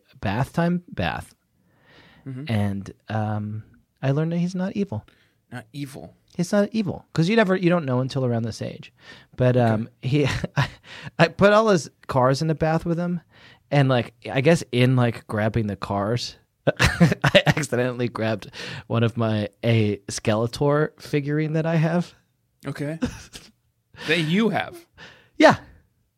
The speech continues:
Speaker 2: Yeah. It's yours. Specifically yours.
Speaker 1: It's mine.
Speaker 2: Okay,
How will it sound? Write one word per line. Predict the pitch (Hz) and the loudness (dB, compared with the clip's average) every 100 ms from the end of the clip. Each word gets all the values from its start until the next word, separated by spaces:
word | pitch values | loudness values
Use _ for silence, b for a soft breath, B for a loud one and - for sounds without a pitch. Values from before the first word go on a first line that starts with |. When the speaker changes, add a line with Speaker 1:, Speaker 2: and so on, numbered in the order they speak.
| _ | _
Speaker 2:
Yeah. | - 110 - - | -8 -8 -8 -6
It's | 160 160 | -4 -4
yours. | 139 170 160 110 - | 2 6 6 2 -6
Specifically | - 190 269 240 175 | -2 0 2 2 0
yours. | 131 127 117 101 - - - | 0 0 -2 -6 -12 -16 4
Speaker 1:
It's | 220 - | 4 6
mine. | 240 294 175 135 120 _ _ _ | 6 6 4 0 -4 _ _ _
Speaker 2:
Okay, | - 131 110 | -8 -6 -8